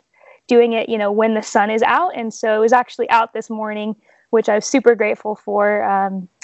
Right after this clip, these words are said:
but yeah, when it's, when it's rainy here too, I kinda have to get creative with it. But yeah, um,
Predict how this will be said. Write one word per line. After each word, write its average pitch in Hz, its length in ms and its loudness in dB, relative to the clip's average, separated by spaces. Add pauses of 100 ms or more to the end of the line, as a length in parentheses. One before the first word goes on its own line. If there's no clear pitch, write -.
(220)
but 233 140 6
yeah, 277 160 4
when 233 160 -4
it's, 233 240 -10
when 247 160 -4
it's 226 140 -6
rainy 247 280 2
here 233 300 2
too, 226 260 0
I 202 120 0
kinda 220 240 -6
have 208 160 -6
to 208 100 -6
get 214 160 -2
creative 208 400 -2
with 208 180 -2
it. 302 220 4
But 214 260 0 (460)
yeah, 214 760 2
um, 202 280 -12